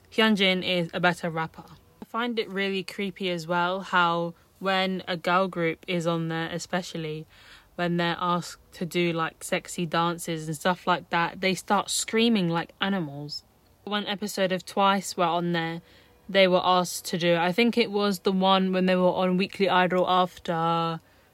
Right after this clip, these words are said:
Dance the Night Away came out, and they were act-, they were, like, screaming, and they was like, "Oh my god, oh my god." So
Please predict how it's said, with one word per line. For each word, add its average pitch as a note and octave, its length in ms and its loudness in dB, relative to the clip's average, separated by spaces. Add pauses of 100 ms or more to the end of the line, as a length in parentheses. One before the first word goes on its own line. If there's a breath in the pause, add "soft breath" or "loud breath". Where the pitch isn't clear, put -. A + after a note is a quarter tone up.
(140)
Dance G3+ 260 4
the G#3 100 -4
Night G3 220 6
Away F#3 180 4
came F#3+ 320 0
out, F#3 220 4
and F#3+ 120 -2
they F#3 140 2
were F3+ 160 2
act-, F#3 300 -4 (120)
they F#3+ 120 0
were, G3 100 0
like, F#3 200 0
screaming, G#3 520 2
and F3+ 80 2
they F#3 60 2
was F3+ 100 0
like, F3 160 0 (320 loud breath)
"Oh D4+ 400 2
my D4 220 -2
god, C#4 340 0
oh C4+ 100 -4
my B3+ 160 0
god." B3+ 360 -4
So F#3 420 -6